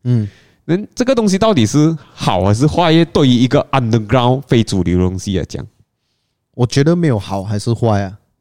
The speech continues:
Speaker 2: 嗯。
Speaker 1: 诶，sorry，我觉得反而是，呃，
Speaker 2: 有好也有坏。
Speaker 1: 对，但是我比较倾向于我觉得这个是，呃，好的东西。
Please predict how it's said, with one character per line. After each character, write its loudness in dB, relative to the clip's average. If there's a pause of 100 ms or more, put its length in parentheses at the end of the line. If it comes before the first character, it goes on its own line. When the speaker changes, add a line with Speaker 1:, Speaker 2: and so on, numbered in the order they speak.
(240)
Speaker 2:
嗯。 -10 (280)
Speaker 1:
诶， 0 (200)
sorry， 0 (220)
我 0
觉 0
得 0
反 -4
而 -2
是， 0 (100)
呃， 0
Speaker 2:
有 2
好 0
也 2
有 2
坏。 0 (100)
Speaker 1:
对， 0
但 0
是 2 (800)
我 2
比 -4
较 2
倾 0
向 -2
于 2
我 2
觉 -4
得 0
这 -2
个 0
是， 0
呃， -10
好 -10
的 -8
东 -8
西。 -12